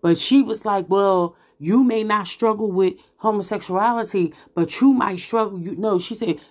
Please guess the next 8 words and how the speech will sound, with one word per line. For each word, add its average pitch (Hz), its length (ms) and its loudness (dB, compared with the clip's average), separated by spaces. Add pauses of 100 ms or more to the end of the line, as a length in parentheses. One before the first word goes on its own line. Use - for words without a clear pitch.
"You 214 200 6
might 202 260 2
have 208 300 -6
something 190 380 -6
else 247 220 -2
that - 320 -8
you 175 100 -4
do." 147 320 -2